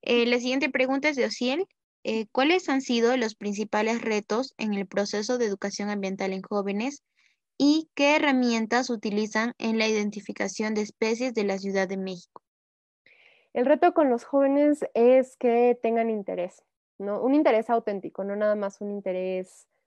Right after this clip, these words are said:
Speaker 2: como por ese mo-, por ese momentito, ¿no? Sino que sea duradero. A veces, pues, los chicos son más rebeldes, tienen ahorita nada más interés en la tecnología. Entonces, como que hacer que les llame un poquito más la atención las ciencias y la biología es un poquito,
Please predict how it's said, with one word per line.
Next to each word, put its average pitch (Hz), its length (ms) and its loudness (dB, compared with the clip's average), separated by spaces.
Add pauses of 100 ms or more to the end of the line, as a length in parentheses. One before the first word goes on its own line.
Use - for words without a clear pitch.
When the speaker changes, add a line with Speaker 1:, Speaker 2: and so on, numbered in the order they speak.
(340)
Speaker 2:
como 190 340 0
por 190 420 2
ese 196 220 -4
mo-, 202 180 -4 (140)
por 196 120 -2
ese 196 140 -6
momentito, 175 580 -6
¿no? 175 160 -8
Sino 202 260 -8
que 202 120 -8
sea 202 480 0
duradero. 214 560 2
A 233 80 6
veces, 214 280 -6
pues, 214 200 -8
los 196 120 -10
chicos 214 320 -8
son 202 140 -12
más 202 180 -6
rebeldes, 208 680 -2
tienen 202 260 -4
ahorita 190 240 -6
nada 190 140 -6
más 185 200 -12
interés 185 360 -10
en 185 80 -12
la 180 80 -14
tecnología. 185 920 -8 (680)
Entonces, 202 560 -2
como 214 260 -2
que 202 280 -2 (800)
hacer 233 320 -2
que 262 100 2
les 208 200 2
llame 226 320 2
un 269 140 -6
poquito - 300 -10
más 208 160 -2
la 202 80 -2
atención 196 380 -10
las 196 160 -10
ciencias 190 380 -12
y 190 40 -10
la 180 140 -8
biología 180 460 -10
es - 140 -18
un 214 100 -12
poquito, 202 640 -4